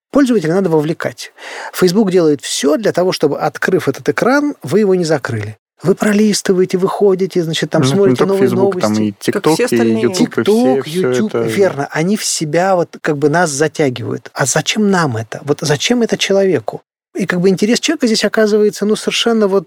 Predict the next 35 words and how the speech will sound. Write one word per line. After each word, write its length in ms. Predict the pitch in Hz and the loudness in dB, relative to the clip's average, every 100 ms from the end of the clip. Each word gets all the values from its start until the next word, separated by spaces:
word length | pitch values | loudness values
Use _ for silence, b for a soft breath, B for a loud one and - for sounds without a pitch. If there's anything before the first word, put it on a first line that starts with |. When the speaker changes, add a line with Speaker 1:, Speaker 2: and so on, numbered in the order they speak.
| _ | _
Speaker 1:
как 120 | 170 | -6
бы 140 | 151 156 | 0 2
его 240 | 156 190 | 4 2
никто 260 | 202 - 196 | 2 0 0
не 100 | 196 | 0
спрашивает. 720 | - 277 277 - 165 143 131 - _ | 0 0 0 0 2 2 0 -8 _
Человек 260 | - 294 - - | -2 -2 -2 -2
немножко 380 | 214 220 208 208 | 2 2 2 0
ведётся 540 | 202 196 214 - - | 0 2 0 0 -4
на 220 | 135 127 | -4 -2
это. 140 | 123 - | -4 -6
И 100 | 190 | -2
не 120 | 175 | -2
просто 320 | 180 262 - | 2 0 0
ведётся, 480 | 185 180 165 135 - - | -2 0 2 0 -2 -2
а 60 | |
мы 120 | 160 | -2
должны 260 | 175 180 185 | 0 0 0
понимать, 460 | - 185 185 233 247 | 0 0 2 0 -2
что 340 | - 185 165 - - | -2 0 -2 -4 -4
у 180 | 202 202 | 2 2
этих 220 | 247 - | 2 -2
компаний 520 | - 190 285 311 254 | -2 -2 -2 0 0
есть 240 | 185 208 440 | 0 -2 -2
огромные 640 | - 175 180 220 226 196 180 | -4 -2 2 2 2 2 0
ресурсы, 720 | 175 - - 262 - - 160 | -2 -6 -4 -4 -2 -4 0
направленные 920 | 160 170 175 190 196 190 170 151 139 | 0 0 0 2 2 0 -2 -2 0
на 160 | 143 | -2
то, 400 | 147 - 220 247 262 _ - | -2 -2 -2 -2 -8 _ -10
чтобы 540 | - - 175 180 - _ | -2 0 2 2 0 _
наше 480 | 160 165 196 190 - | 0 2 2 2 0
восприятие, 680 | 143 - 160 160 226 254 156 | -2 -2 -2 0 0 -2 -2
вот 80 | 139 | -2
восприятие 460 | - - 196 165 151 | -4 0 0 2 0
меня, 360 | 156 160 196 | 2 2 0